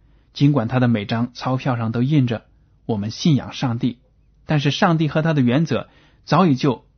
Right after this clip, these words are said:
被排挤到了生活的边缘。比如说，同性恋者结婚合法化就是一个明证。按照目前的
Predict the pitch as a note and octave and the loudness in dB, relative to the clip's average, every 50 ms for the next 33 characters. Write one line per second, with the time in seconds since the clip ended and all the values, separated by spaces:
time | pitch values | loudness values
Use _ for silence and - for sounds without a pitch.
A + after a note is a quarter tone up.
0 | _ _ - - B2+ A2 - - - A#2 B2 C#3+ C#3 - A#2+ A2 - C3+ A#2+ G#2+ | _ _ -2 0 0 0 -2 -4 -4 -2 0 0 0 -2 -4 -4 -2 -4 -4 -4
1 | G#2 - - - C#3+ D3 D3 - A2 F#2+ F#2+ - - D#3+ D#3+ D#3+ D3 B2+ - - | -6 -8 -6 -2 -2 -2 -2 -2 -6 -8 -8 -8 -4 -2 0 0 0 -2 -4 -8
2 | - _ _ _ _ _ _ _ _ _ _ _ _ _ _ _ _ _ _ _ | -12 _ _ _ _ _ _ _ _ _ _ _ _ _ _ _ _ _ _ _
3 | _ _ _ - C3 B2 B2 A#2+ - C3+ B2 B2+ - _ _ _ _ _ - - | _ _ _ 0 2 4 4 4 4 2 2 2 0 _ _ _ _ _ -6 -2
4 | A#2 A#2+ B2+ - C#3+ C#3 C#3 D3+ C#3+ B2+ A#2 A2+ G2+ - - - - B2 B2+ - | -2 0 0 2 2 2 4 4 2 2 0 -2 -4 -6 -8 -6 -4 -2 -2 2
5 | - C3 C3 B2+ - C#3+ D#3+ - - A2 - - B2+ G#2+ - _ _ _ _ _ | 2 2 2 0 -2 -4 -4 -4 -6 -8 -6 -6 -6 -6 -8 _ _ _ _ _
6 | _ - - B2 A2+ - - A#2+ A2+ - A#2 A2+ A2+ G#2 G#2 A2+ - C#3 A#2 - | _ -10 -6 -6 -4 -4 -4 -4 -2 -2 -2 -2 -2 -2 -4 -4 -4 -4 -6 -6
7 | _ _ _ _ _ _ _ _ _ _ _ _ _ _ _ _ _ _ _ _ | _ _ _ _ _ _ _ _ _ _ _ _ _ _ _ _ _ _ _ _
8 | _ - C#3+ C#3 C3+ C3+ B2 B2+ D#3 F3+ F3+ C#3 - - B2+ C3 C3 A#2+ - - | _ 2 2 4 4 4 2 4 4 4 4 2 2 2 2 4 2 2 0 -4